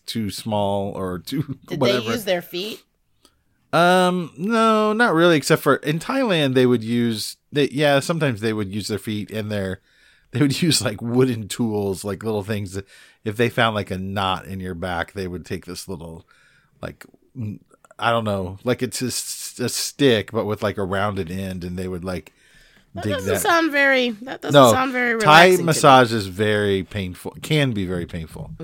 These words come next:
Speaker 2: Yeah, that doesn't sound like
Speaker 1: Um,
Speaker 2: a good time.
Speaker 1: probably the best massa-, <coughs> excuse me.
Speaker 2: Oh.
Speaker 1: Some of the best massages were from, uh, blind masseuse, mas-, masseuse? What's the,
Speaker 2: Were
Speaker 1: what's
Speaker 2: they
Speaker 1: the plural for mas-, masseuse?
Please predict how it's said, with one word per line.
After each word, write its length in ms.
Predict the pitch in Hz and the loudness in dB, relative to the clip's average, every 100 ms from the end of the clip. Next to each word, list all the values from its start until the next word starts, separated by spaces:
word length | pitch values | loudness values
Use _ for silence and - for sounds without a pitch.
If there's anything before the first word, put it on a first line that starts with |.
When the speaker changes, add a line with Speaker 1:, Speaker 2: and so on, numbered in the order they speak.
| 170 | -8
Speaker 2:
Yeah, 220 | 170 147 | -6 -6
that 160 | 196 | -8
doesn't 240 | 147 277 254 | -8 -6 2
sound 240 | 120 117 | 4 4
like 80 | 104 | 2
Speaker 1:
Um, 40 | 135 | -4
Speaker 2:
a 20 | |
good 200 | 175 185 | -6 -6
time. 240 | - 147 101 | -6 -8 -2
Speaker 1:
probably 380 | 202 277 294 | 4 4 6
the 140 | 226 156 | 6 4
best 480 | 113 117 127 - 139 | 4 2 4 2 -2
massa-, 440 | 127 127 123 139 | 0 0 0 -2
<coughs> 380 | - - 190 113 - | -6 -2 -2 -2 -6
excuse 320 | - - 147 | -18 -14 -10
me. 160 | 110 90 | -10 -8
Speaker 2:
Oh. 220 | 175 - - | -8 -8 0
Speaker 1:
Some 200 | 170 165 | 2 4
of 60 | |
the 80 | 139 | 4
best 280 | 117 143 - | 4 4 2
massages 460 | 131 113 101 98 | -2 0 0 -2
were 140 | 107 101 | -4 -4
from, 420 | - 104 92 90 - _ _ _ - - _ | -2 -4 -2 -6 -12 _ _ _ -20 -20 _
uh, 180 | 98 95 | -4 -4
blind 540 | 98 101 95 104 135 | -4 -2 -2 -2 -4
masseuse, 640 | 151 156 180 220 - - - _ _ - | -4 -6 -4 -4 -4 -8 -10 _ _ -10
mas-, 340 | 139 135 143 | -8 -8 -10
masseuse? 580 | 135 147 - 240 - - - | -8 -6 -6 -10 -10 -12 -12
What's 160 | 190 | -12
the, 160 | - 160 | -8 -8
Speaker 2:
Were 220 | 143 147 | -6 -6
Speaker 1:
what's 200 | 165 156 | -4 -4
Speaker 2:
they 60 | 135 | -2
Speaker 1:
the 120 | 185 | -2
plural 500 | 156 - 156 143 117 | -2 -2 2 4 2
for 320 | - 113 107 | -2 -4 -2
mas-, 480 | 101 98 107 98 - - | -4 -8 -10 -10 -16 -16
masseuse? 640 | 107 98 - 73 - - | -14 -14 -14 -14 -14 -18